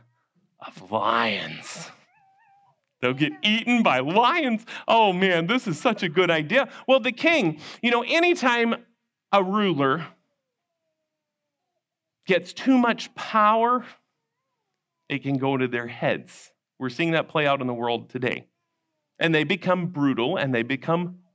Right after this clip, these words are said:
cruel. Well, that's what happened to Darius. He said, "This is a great,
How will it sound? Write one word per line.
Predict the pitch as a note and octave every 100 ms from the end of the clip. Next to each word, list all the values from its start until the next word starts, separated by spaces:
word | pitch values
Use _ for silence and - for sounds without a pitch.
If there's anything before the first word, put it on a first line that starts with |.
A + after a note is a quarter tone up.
| -
cruel. | - - C3 D2+ - _ _ _ - _ A#2
Well, | A#2 D3+ -
that's | A#2+ A#2 -
what | C3
happened | - A#2+ F#2 G#2
to | G2+
Darius. | G2 G2 F2 F#2+ F#2+
He | B2+
said, | A2+ A2+ G#2
"This | A#2+ A#2+
is | B2
a | B2
great, | A#2+ B2+ - - _